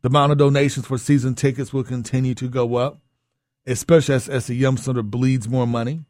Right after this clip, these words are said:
Um, you know, you'll start to see a t-, ticket price go up. As you go to A C C, ticket price gonna go up.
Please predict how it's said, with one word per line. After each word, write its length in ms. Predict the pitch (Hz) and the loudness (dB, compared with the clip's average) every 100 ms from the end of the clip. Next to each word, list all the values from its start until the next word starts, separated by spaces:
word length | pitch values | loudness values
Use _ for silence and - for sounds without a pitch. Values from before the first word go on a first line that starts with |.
| _ _ _ _ _ _ _ _ _ _ - | _ _ _ _ _ _ _ _ _ _ -6
Um, 540 | 123 117 110 101 98 - | -4 -2 -2 -6 -8 -8
you 80 | 131 | -2
know, 80 | 123 | -2
you'll 160 | 127 | -2
start 180 | 120 131 | -2 -2
to 100 | 123 | -2
see 280 | - 135 120 | -6 -4 -4
a 120 | 110 | -4
t-, 300 | 107 - 131 | -6 -4 -4
ticket 260 | - 123 117 | -4 -8 -4
price 240 | 127 113 | -4 -4
go 100 | 123 | -4
up. 140 | 127 123 | -4 -2
As 100 | 117 | -4
you 60 | |
go 80 | 127 | -4
to 120 | 123 | -6
A 140 | 120 123 | -6 -8
C 180 | 131 123 | -6 -8
C, 220 | - 139 | -4 -4
ticket 320 | - 135 120 | -2 -2 -2
price 240 | 135 127 | -2 -2
gonna 160 | 113 117 | -2 -6
go 200 | 113 120 | -6 -4
up. 100 | 131 | -4